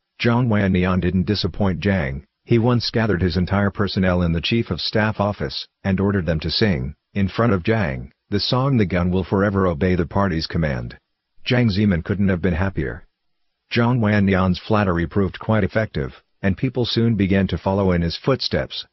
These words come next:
benefits in kind. Guo Boxiong was an army commander, and major general in the forty-seventh Army. In the early nineteen nineties, Jiang Zemin went to inspect Shanxi province. When he napped for over two hours at noon,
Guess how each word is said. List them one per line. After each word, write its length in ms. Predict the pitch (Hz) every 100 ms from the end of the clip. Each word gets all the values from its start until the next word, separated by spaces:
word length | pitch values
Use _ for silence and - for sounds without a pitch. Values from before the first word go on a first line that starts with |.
| _
benefits 520 | 90 113 117 - 98 95
in 100 | 80
kind. 540 | - 101 71 57 - _ _ _ _ _ _ _ -
Guo 200 | 107 117
Boxiong 560 | 120 107 - 98 104 87
was 160 | 85 85
an 80 |
army 260 | 85 95 101
commander, 560 | - 92 98 85 71 - _
and 180 | 101 95
major 300 | 107 120 104
general 380 | 87 101 101 90
in 100 | 85
the 80 | 78
forty-seventh 680 | - 98 104 - 87 82 107
Army. 420 | 85 62 53 - _ _ _ _ _ -
In 100 | 104
the 140 | 104
early 180 | 120 135
nineteen 400 | 117 113 104 101
nineties, 540 | 95 98 82 73 69 - _ -
Jiang 240 | 113 123
Zemin 360 | 113 113 98 85
went 200 | 98 -
to 140 | 101
inspect 440 | 85 - 98 95
Shanxi 520 | - 95 82 - 107 92
province. 600 | 95 87 62 65 - - _ _ _ _ _ -
When 160 | 101 98
he 100 | 107
napped 300 | 113 135 -
for 200 | 95 98
over 200 | 95 92
two 220 | 107 98
hours 360 | 98 90 78
at 100 | 82
noon, 400 | 87 95 80 69